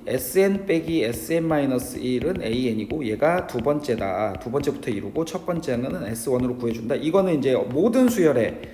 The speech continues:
모든 수열의 합에서의 기본, 어, 에스엔과 에이엔과의 관계지. 얘도 마찬가지로 통용되는데 올바른 등비수열 합 모양은 이렇게 된다는 거야. 그래서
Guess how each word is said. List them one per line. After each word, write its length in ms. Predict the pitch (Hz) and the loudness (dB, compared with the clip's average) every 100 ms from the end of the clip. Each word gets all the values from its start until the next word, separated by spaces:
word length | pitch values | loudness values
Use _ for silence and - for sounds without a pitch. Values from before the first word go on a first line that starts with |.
| - - | -18 -6
모든 360 | 123 156 185 185 | 0 2 2 0
수열의 380 | 170 156 135 127 | 2 2 2 0
합에서의 640 | 127 117 110 95 87 - - - - - - - - - _ - | 0 -2 0 -2 -4 -6 -12 -20 -20 -20 -20 -20 -20 -20 _ -20
기본, 540 | - 117 123 101 82 - - 104 | -8 0 0 0 -4 -12 -14 -10
어, 140 | 95 | -8
에스엔과 1000 | 107 120 - 143 120 143 170 190 - - - | -6 -6 -2 0 2 2 2 0 -8 -16 -6
에이엔과의 540 | 107 117 113 98 92 | -2 -2 -2 -2 -4
관계지. 600 | - 101 95 92 151 135 - - - - - 131 | -4 -8 -8 -8 -6 -6 -10 -18 -20 -20 -6 0
얘도 160 | 147 | 2
마찬가지로 460 | 127 - 165 151 143 | 2 2 0 0 0
통용되는데 960 | 214 220 131 101 92 101 151 101 - - - - - - | 0 0 0 -4 -2 0 0 0 -6 -14 -16 -20 -14 0
올바른 560 | 156 180 208 208 180 | 2 4 4 4 -2
등비수열 480 | - 143 156 156 143 | -6 -6 -4 -2 -4
합 120 | 143 | -4
모양은 300 | 147 143 135 | -2 -2 -2
이렇게 280 | 104 117 - | -4 -4 -4
된다는 420 | 104 95 110 98 | -6 -4 -6 -6
거야. 280 | 82 80 80 - | -8 -12 -16 -12
그래서 420 | 110 113 90 | -8 -6 -8